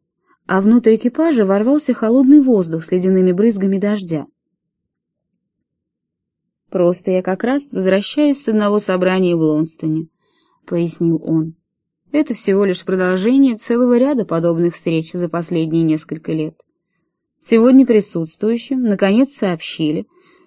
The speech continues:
что правительство Его Величества Короля в наступающем году собирается принять определённые меры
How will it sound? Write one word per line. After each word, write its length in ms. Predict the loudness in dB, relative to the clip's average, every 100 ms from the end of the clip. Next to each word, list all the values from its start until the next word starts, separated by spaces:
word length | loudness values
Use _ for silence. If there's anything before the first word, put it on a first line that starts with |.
| _
что 340 | -10 0 0
правительство 720 | 2 2 2 0 -4 -6 0
Его 220 | 2 4 2
Величества 640 | 2 0 -4 -8 -8 -6
Короля 480 | -4 -2 -2 -4 -8 _ _ _ _
в 60 | 0
наступающем 800 | 2 2 0 4 4 4 4 4
году 300 | 4 4 2
собирается 680 | 0 0 2 2 0 -2 -4
принять 480 | 0 0 2 0 -2
определённые 720 | -2 -2 0 2 2 2 2
меры 440 | 4 4 2 -4